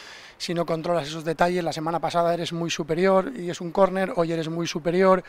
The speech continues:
y es esa, esa situación de contra. Bueno, pues eso te lo da el tiempo, la experiencia, los partidos, bueno,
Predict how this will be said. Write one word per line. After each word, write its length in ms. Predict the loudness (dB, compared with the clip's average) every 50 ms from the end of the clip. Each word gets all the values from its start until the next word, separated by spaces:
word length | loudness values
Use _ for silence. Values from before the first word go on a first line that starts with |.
| -12 -20 -20 -20 -20 -20 -20 -14 -8
y 100 | -8 -6
es 140 | -6 -6 -8
esa, 480 | -8 -6 -6 -6 -6 -8 -8 -10 -10
esa 180 | -6 -6 -6 -6
situación 440 | -6 -8 -8 -8 -6 -6 -6 -6 -4
de 80 | -4
contra. 440 | -2 -2 -4 -2 -2 -2 -2 -2 -4 -8 -16 -20 -20 -20 -20 -20 -20 -20 -20 -20 -16 _
Bueno, 220 | -6 -6 -6 -6 -10
pues 180 | -14 -14 -14 -12
eso 340 | -12 -10 -10 -8 -8 -8
te 100 | -8 -8
lo 100 | -8 -6
da 300 | -6 -4 -4 -4 -4 -6
el 140 | -8 -8 -10
tiempo, 420 | -8 -6 -6 -6 -4 -2 -2 -2 -2
la 80 | -2
experiencia, 640 | -6 -8 -10 -10 -8 -6 -6 -8 -8 -6 -4 -4 -4
los 140 | -4 -6 -6
partidos, 640 | -8 -8 -6 -6 -6 -4 -4 -2 -4 -4 -6 -8 -10
bueno, 220 | -12 -14 -14 -16